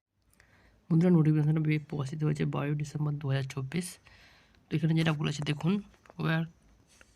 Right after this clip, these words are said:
ওয়ার্কম্যান পারমিট, ইলেকট্রিশিয়ান, ওয়্যারম্যান is an essential requirement। দেখতেই পাচ্ছেন বন্ধুরা, দেখুন কাদের কাদের নাম উঠে এসেছে, এখানে বলেই দিয়েছে দেখুন, রোল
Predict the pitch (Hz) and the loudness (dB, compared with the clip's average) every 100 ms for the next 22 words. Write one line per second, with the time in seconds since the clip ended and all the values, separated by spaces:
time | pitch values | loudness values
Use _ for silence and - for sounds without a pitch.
0 | 151 165 185 170 151 151 196 - - - | -4 0 0 0 -2 -2 -4 -10 -20 -20
1 | - _ - 151 139 143 135 - - 151 | -20 _ 0 2 4 0 -2 -6 -4 -4
2 | 147 160 - 151 180 - - - - 135 | -4 -6 -4 -2 -4 -8 -20 -20 -10 -4
3 | 135 139 160 196 - - - _ _ _ | -2 0 -2 -4 -14 -20 -20 _ _ _
4 | _ _ _ _ _ - 165 151 - 160 | _ _ _ _ _ -4 -2 -2 -2 -2
5 | 175 175 - 139 160 143 139 131 143 180 | -2 -6 -8 -6 -2 -4 -2 -2 -2 -4
6 | - _ _ - _ _ 139 - 151 147 | -10 _ _ -20 _ _ -16 -2 0 0
7 | 131 117 - - - - _ _ _ _ | -2 -8 -16 -20 -20 -20 _ _ _ _
8 | - 135 135 156 147 147 - 196 - - | -6 -6 0 0 0 -4 -6 -10 -16 -20
9 | _ - 160 165 175 170 180 180 143 143 | _ -6 0 0 2 0 0 -2 -4 0
10 | 151 147 131 131 135 143 185 131 135 131 | 0 0 0 0 0 -6 -6 -2 -2 -2
11 | 131 143 143 143 151 131 135 190 - _ | -2 -2 -4 -6 -6 -8 -6 -8 -10 _
12 | _ _ _ _ _ _ _ _ _ _ | _ _ _ _ _ _ _ _ _ _
13 | _ - _ _ _ _ - 147 | _ -20 _ _ _ _ -4 2